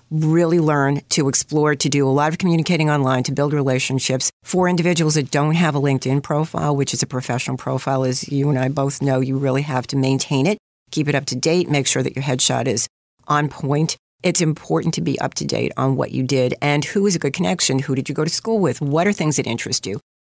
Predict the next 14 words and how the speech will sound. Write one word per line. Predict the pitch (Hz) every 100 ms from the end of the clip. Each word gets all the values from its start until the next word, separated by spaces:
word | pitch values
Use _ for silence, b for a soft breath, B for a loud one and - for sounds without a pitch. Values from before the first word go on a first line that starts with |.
| _
So | - 185 165
if | 160 -
you | 170 220
have | 226 196 156
the | 143
time, | - 147 135 131
and | 156
there | 165
are |
two | 170 240
things | 175 143 135
here. | 139 104
One | 139 170 196
is | 175